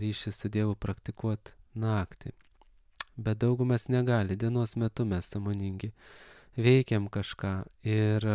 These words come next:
nereik galvot, kad tie veiksmai yra pražiūrimi. Kiekvienas tavo veiksmas yra užfiksuojamas, absoliučiai užfiksuojamas. Žodis, veiksmas,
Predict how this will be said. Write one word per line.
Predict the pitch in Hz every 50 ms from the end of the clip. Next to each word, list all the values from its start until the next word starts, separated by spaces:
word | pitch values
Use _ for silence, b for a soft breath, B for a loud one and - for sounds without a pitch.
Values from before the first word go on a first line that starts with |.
| 104 - - _ - -
nereik | 117 113 113 127 139 147 139
galvot, | 135 127 123 120 120 120 123 123 120 - -
kad | - 104 - - -
tie | 107 107 104 104
veiksmai | 104 107 104 101 - - - 107 107 107 110 110 107
yra | 104 104 107
pražiūrimi. | - - - 101 98 98 104 101 95 98 92 95 101 113 139 156 _ B B B B B B B B B B
Kiekvienas | - - - 120 135 165 185 185 165 -
tavo | - 131 123 123 120 117 113 117 - - _ _ -
veiksmas | - 165 147 113 104 110 110 110 - - - - 107 101 98 - - 104
yra | 95 95 95 95 92 98 127 - - - - -
užfiksuojamas, | 123 131 - - - - 107 - - - - 98 98 98 101 98 98 95 95 92 101 - - - - - - - -
absoliučiai | - - - - - 123 120 120 117 - - - 107 101 104 107 113 143 320
užfiksuojamas. | 135 104 - - - - - - - - - 92 87 87 92 - 107 107 - - - - - - - - - _ _ - - - - - - - - - - - - -
Žodis, | 113 98 98 110 117 123 127 117 101 92 - - 101
veiksmas, | 101 107 107 - - - - 90 - 107 - -